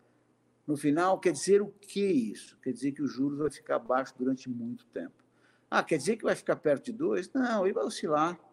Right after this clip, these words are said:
né? E na medida em que essa ociosidade, que ela era desse tamanho, ela ficou desse tamanho, ela vai diminuindo, o Banco Central vai devagarzinho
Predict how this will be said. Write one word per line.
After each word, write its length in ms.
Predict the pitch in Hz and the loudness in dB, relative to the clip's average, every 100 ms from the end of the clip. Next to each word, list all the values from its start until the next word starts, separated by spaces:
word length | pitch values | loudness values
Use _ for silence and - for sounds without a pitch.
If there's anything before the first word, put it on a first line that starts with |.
| _ - | _ -6
né? 220 | 143 175 _ _ _ _ - | -4 -6 _ _ _ _ -8
E 220 | 160 165 | -4 -2
na 140 | 165 | -2
medida 340 | 165 143 202 220 | -2 -4 -4 -2
em 140 | 208 | -2
que 160 | - 170 | 2 4
essa 200 | 156 170 | 4 0
ociosidade, 680 | 151 175 143 127 147 135 - | 0 0 0 2 4 2 0
que 140 | 139 139 | 0 2
ela 220 | 143 143 | 2 2
era 140 | 143 143 | 2 0
desse 220 | 143 143 | -4 -4
tamanho, 280 | - 127 120 | -4 -4 -6
ela 120 | 117 | -10
ficou 260 | - - 139 | -10 -6 -2
desse 280 | 170 165 | -2 -2
tamanho, 420 | - 139 123 117 - | -4 -4 -4 -8 -6
ela 200 | 151 160 | -2 -2
vai 200 | 156 180 | 0 -2
diminuindo, 880 | 165 151 131 120 160 208 180 127 117 _ _ _ _ _ _ | -2 -8 -8 -8 -8 -6 -6 -8 -10 _ _ _ _ _ _
o 60 | - | -6
Banco 160 | 262 | -4
Central 340 | - 214 233 220 | -4 -4 -2 0
vai 140 | 214 | 0
devagarzinho 800 | 214 214 254 226 165 139 208 214 | -2 0 2 4 2 0 -6 -6